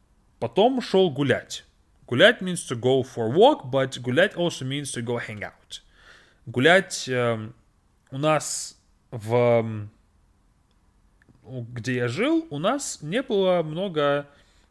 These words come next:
ресторанов, кафе, кино, интересных мест. Как мы развлекались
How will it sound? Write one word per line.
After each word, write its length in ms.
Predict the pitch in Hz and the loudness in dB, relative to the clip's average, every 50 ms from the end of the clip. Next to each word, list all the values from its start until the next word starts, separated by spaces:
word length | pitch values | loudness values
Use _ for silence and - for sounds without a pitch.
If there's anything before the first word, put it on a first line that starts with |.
| _ - | _ -6
ресторанов, 800 | 110 110 107 - - 104 107 135 165 185 190 180 170 165 147 - | -6 -6 -6 -4 -2 0 4 6 6 6 4 4 2 -2 -2 -2
кафе, 640 | - 117 101 - - 143 151 170 175 180 180 170 | -4 -4 -4 -4 -4 -2 0 0 2 2 0 0
кино, 880 | - - - 110 110 104 113 139 170 180 185 185 180 180 170 165 160 - - - - _ _ _ | -2 -6 -10 -12 -10 -6 -4 -2 0 2 2 4 4 2 2 0 -4 -8 -18 -20 -20 _ _ _
интересных 880 | - 123 120 - 139 135 147 147 139 123 - - 127 123 113 - - - | -8 -6 -2 0 2 4 4 4 4 2 0 -4 -6 -4 -6 -6 -6 -6
мест. 460 | 120 131 170 214 262 254 - - _ _ _ _ _ _ _ _ _ _ _ _ _ _ _ _ - - - - _ _ - - 127 117 120 | -4 -2 -2 -2 -2 -2 -6 -10 _ _ _ _ _ _ _ _ _ _ _ _ _ _ _ _ -20 -20 -20 -20 _ _ -14 -12 -10 -6 -2
Как 260 | - 147 156 147 - | 2 2 2 2 0
мы 640 | 127 117 123 131 131 127 117 110 104 104 104 - - | -2 -2 -2 0 -2 -2 -2 -4 -4 -6 -8 -10 -10
развлекались 1080 | 117 113 113 110 98 107 110 113 110 - - 131 135 120 107 104 98 - - - - | -4 -4 -2 -2 -2 -2 -2 -2 0 2 4 4 4 4 4 0 -4 -6 -8 -10 -10